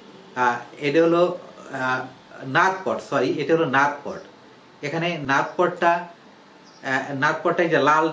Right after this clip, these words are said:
ইয়েতে দেখানো হচ্ছে, এই পৃষ্ঠ হলো নার্ভ কর্ড, তার মানে এটা হলো স্নায়ুতন্ত্র এই অঞ্চল দিয়ে থাকে। হ্যাঁ, তারপরে যে অংশটা আমরা দেখতে পাচ্ছি, আহ, সেই অংশটার নাম হলো তোমার notochord।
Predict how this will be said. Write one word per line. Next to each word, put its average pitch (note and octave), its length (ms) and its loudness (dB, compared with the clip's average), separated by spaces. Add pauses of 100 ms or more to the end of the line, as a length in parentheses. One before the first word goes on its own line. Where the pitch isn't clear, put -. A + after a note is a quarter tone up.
(120)
ইয়েতে D#3+ 240 0
দেখানো D3 360 -2
হচ্ছে, C#3+ 200 -4
এই D3+ 260 0 (120)
পৃষ্ঠ C#3+ 200 -6
হলো C#3 220 -4
নার্ভ A#2+ 280 0 (140)
কর্ড, F#2+ 140 -8 (140)
তার C3+ 120 -6
মানে D#3 220 -6
এটা C#3+ 160 -6
হলো D#3+ 100 -4
স্নায়ুতন্ত্র D#3 1300 -2
এই C#3+ 180 4
অঞ্চল B2 300 0
দিয়ে G#2+ 200 -8
থাকে। G2+ 360 -12 (460)
হ্যাঁ, C#3 240 -2 (680)
তারপরে F3+ 640 2 (360)
যে D3+ 100 2
অংশটা D3+ 480 2
আমরা C3+ 240 2
দেখতে C3 300 -4
পাচ্ছি, B2+ 420 -8 (600)
আহ, C3 160 0 (100)
সেই C#3+ 120 4
অংশটার C3+ 420 0
নাম C3 220 -2
হলো B2+ 180 0
তোমার B2 200 -4
notochord। C#3+ 560 -2